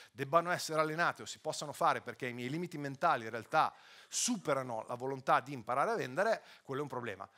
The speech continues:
Poi sono, ragazzi, oggettivamente ci sono base cento delle persone che sono completamente traumatizzate dalla vita e inadatte alla vendita. Se sei così introverso, sei così,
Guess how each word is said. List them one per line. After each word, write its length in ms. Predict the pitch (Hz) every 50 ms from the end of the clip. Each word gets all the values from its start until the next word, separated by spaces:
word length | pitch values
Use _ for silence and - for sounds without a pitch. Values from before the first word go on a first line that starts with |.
| - - _
Poi 120 | - 165
sono, 200 | 135 147 131 127
ragazzi, 320 | - 131 127 - - - - - - _ _
oggettivamente 600 | 123 110 117 113 - 151 147 127 135 135 147 120
ci 80 | 107
sono 220 | 110 - 139 113 95
base 300 | 95 127 123 107 139 151
cento 400 | - - 147 117 110 113 - 151
delle 180 | 117 95 104
persone 340 | - - - - - 139 123
che 80 | 98 98
sono 200 | - 127 120 107
completamente 680 | - 113 104 - 117 107 - 113 120 139 143 127 131
traumatizzate 960 | - - 110 110 110 113 113 - - 131 107 104 135 104 98 - - 131 127 113
dalla 180 | 107 104 120
vita 280 | 131 120 107 - 139 -
e 80 | 131
inadatte 560 | 127 120 123 123 123 110 117 156 135 - - 117
alla 100 | 98 101
vendita. 340 | 104 101 95 90 82 -
Se 120 | 95 - 98
sei 180 | - - 135
così 240 | 143 - 139 110 113
introverso, 580 | 127 131 123 - 120 117 117 120 127 123 - 113 101 101 113 113 117 117 117 113 107 110 113 113 117 110
sei 160 | - 117 110
così, 420 | - 120 110 107 123 110 107 113